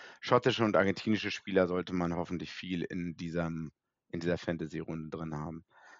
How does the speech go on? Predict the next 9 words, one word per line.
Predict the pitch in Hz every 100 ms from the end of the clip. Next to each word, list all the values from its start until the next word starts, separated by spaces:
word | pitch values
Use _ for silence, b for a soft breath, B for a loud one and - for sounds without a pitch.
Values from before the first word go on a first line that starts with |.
| b
Ich | - 76 - _ -
denke | 85 87
nicht, | 82 -
dass | 85
Chile | - - 87 82
da | 71 71 76 - _ _ _ _ _ _ _ _ -
groß | - -
mithalten | 87 82 - - - -
kann. | 73 78 78